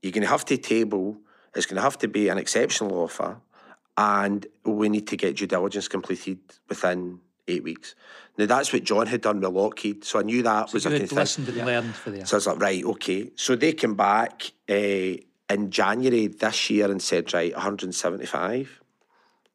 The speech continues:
Speaker 1: And I went, "A-, aye, okay."
Speaker 2: <laughs>
Speaker 1: And they, <laughs> yeah, that, that's not quite what I went, "Aye,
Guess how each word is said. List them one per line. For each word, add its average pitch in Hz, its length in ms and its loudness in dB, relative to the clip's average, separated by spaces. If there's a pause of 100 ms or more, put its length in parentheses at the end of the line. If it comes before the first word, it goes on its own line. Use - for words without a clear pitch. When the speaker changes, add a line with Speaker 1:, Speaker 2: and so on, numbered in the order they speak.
(300)
Speaker 1:
And 90 120 -2
I 92 80 -2
went, 87 380 -4
"A-, - 180 -6
aye, 85 280 -4
okay." 101 440 -6 (720)
Speaker 2:
<laughs> 135 80 -4 (920)
Speaker 1:
And 113 360 4
they, 127 460 4
<laughs> - 20 -6
yeah, - 120 -6 (200)
that, 131 300 4
that's 143 160 2
not 127 100 2
quite 113 220 4
what 120 160 2
I 123 40 2
went, 131 200 2 (140)
"Aye, - 280 6